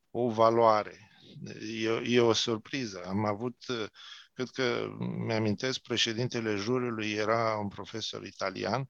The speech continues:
și în conferința dumnealui am văzut într-adevăr multe exemple de intervenție, nu neapărat pe industrie, dar, uh,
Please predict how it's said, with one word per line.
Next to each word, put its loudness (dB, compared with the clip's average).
și 0
în -2
conferința 4
dumnealui 0
am 0
văzut -6
într-adevăr 0
multe -4
exemple -4
de -6
intervenție, -4
nu -2
neapărat 0
pe -6
industrie, -4
dar, -4
uh, -6